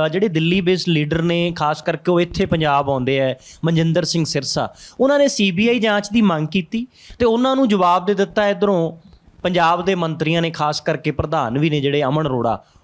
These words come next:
ਉਹ ਕਹਿੰਦੇ ਕਿ ਬੀਜੇਪੀ ਤਾਂ ਸਗੋਂ ਪੁਸ਼ਤ ਪਨਾਹੀ ਕਰ ਰਹੀ ਹੈ ਗੈਂਗਸਟਰਾਂ ਦੀ,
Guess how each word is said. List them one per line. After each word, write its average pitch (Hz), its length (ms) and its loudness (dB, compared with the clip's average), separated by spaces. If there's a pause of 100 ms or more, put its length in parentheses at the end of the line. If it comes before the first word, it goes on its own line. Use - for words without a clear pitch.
ਉਹ 220 120 2
ਕਹਿੰਦੇ 226 340 0
ਕਿ 254 160 -2
ਬੀਜੇਪੀ 220 640 0
ਤਾਂ 247 140 0
ਸਗੋਂ 233 300 0
ਪੁਸ਼ਤ 233 280 -2
ਪਨਾਹੀ 226 320 0
ਕਰ 135 180 0
ਰਹੀ 151 180 0
ਹੈ 196 120 -2
ਗੈਂਗਸਟਰਾਂ 160 440 -2
ਦੀ, 156 320 -2